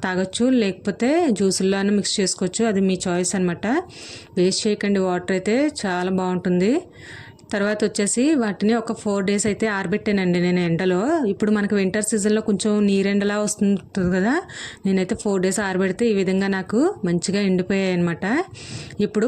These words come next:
పైన కోటింగ్ కోసం నేను ఒక టూ త్రీ స్పూన్స్ పటికి బెల్లం ఇలా మొత్తం అంతా కోటింగ్ చేస్తున్నాను అనమాట.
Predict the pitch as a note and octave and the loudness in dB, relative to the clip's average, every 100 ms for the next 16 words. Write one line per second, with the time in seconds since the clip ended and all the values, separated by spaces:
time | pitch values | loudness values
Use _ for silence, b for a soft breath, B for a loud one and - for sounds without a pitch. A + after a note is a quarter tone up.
0 | A3 G3 G3 G#3 G3+ F#3+ G#3 G3+ G3 G3+ | -2 -2 -2 -2 -2 0 0 0 -2 0
1 | G#3 G3 G3+ C#4+ A#3 G#3+ - A#3+ A#3 A3 | 2 2 2 2 0 -2 0 0 2 0
2 | - G#3+ G3 G3+ A#3 D#4+ G#4+ B B - | 0 0 2 2 2 2 0 B B -8
3 | G3 - G#3 G#3 G3+ A3+ F#4+ B B B | -6 -2 -2 0 2 2 2 B B B
4 | - F#3+ G3 G3 G3+ - - G3+ - F#3+ | -4 -2 0 -2 -4 -6 -6 -4 0 2
5 | F#3+ F#3 F#3 G#3 G3 F#3 A#3 D4+ F#4+ - | 2 0 -2 -2 0 -2 0 0 0 -6
6 | - G3 F#3 G3+ G3 G3+ F#3 - F#3+ F3+ | -4 -2 0 2 2 2 -2 0 0 2
7 | F3 F3 | 0 0